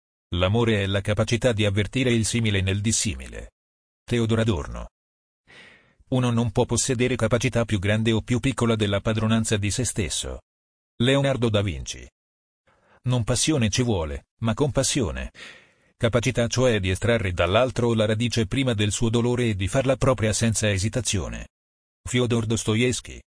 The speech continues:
La propensione dell'uomo a ingannare se stesso è immensamente superiore alla sua capacità di ingannare il prossimo. Mahatma Gandhi. C'è una cosa dotata di una capacità di esasperare,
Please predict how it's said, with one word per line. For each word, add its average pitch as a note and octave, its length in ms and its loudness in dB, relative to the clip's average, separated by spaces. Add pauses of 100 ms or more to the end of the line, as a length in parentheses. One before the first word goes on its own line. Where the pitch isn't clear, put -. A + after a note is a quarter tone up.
(420)
La G#2+ 200 4
propensione A#2 560 0
dell'uomo G#2 520 2
a A2 60 2
ingannare G#2 520 0
se C3 120 -2
stesso A#2 440 0
è G2+ 60 4
immensamente A#2 760 2
superiore A#2+ 540 0
alla G#2 180 2
sua C3 200 0
capacità B2+ 520 2
di G#2 80 0
ingannare G#2+ 460 2
il G#2 100 -2
prossimo. C2+ 560 -6 (640)
Mahatma A2 360 2
Gandhi. C#2 460 -6 (560)
C'è G2+ 200 2
una G2+ 200 2
cosa D3 240 0
dotata A2+ 380 2
di G2 100 -4
una G2 200 0
capacità A2+ 500 2
di G#2 140 0
esasperare, G#2 640 0